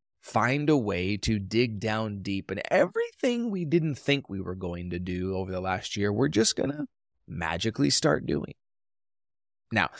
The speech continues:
I don't know about you, but I know in my life that's rarely the case.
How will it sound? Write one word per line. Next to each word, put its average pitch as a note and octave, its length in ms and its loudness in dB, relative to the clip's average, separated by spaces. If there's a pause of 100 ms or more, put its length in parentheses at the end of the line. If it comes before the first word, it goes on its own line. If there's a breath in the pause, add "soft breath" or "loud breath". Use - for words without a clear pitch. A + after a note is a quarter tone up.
(180 loud breath)
I G2 140 6
don't F#2+ 160 4
know F2+ 260 2 (240 soft breath)
about G2 380 2
you, A#2 420 4
but G#2 140 4
I C3+ 180 4
know G#2 300 2
in G2+ 120 -2
my A#2+ 280 2
life F#2+ 520 -6 (240)
that's - 320 -4
rarely G#2 680 4
the G2 120 -2
case. - 520 -6